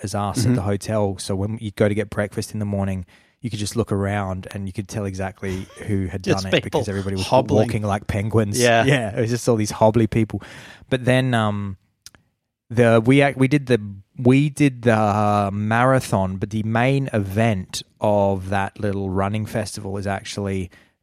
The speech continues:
Speaker 1: the race, which is the Trans Gran Canaria, um,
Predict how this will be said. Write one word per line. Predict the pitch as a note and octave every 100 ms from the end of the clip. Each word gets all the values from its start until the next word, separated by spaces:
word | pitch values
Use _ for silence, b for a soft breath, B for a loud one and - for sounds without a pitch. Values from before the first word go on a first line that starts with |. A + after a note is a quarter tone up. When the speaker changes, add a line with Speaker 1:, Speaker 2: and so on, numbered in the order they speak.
| _ -
Speaker 1:
the | - G2 G2 G2
race, | G2 G2 G2+ -
which | A2 -
is | F#2+
the | G2
Trans | - - G#2 G2+ G2+
Gran | - G2+ G2+ G2+
Canaria, | - G#2 G2+ G2 G2+ G2 G2 G2+ G2+ G2+ G2 G2 G2+ G2 G2 G2 G2 G2+ - _
um, | G2 F#2+ G2 F#2+ F#2+ G2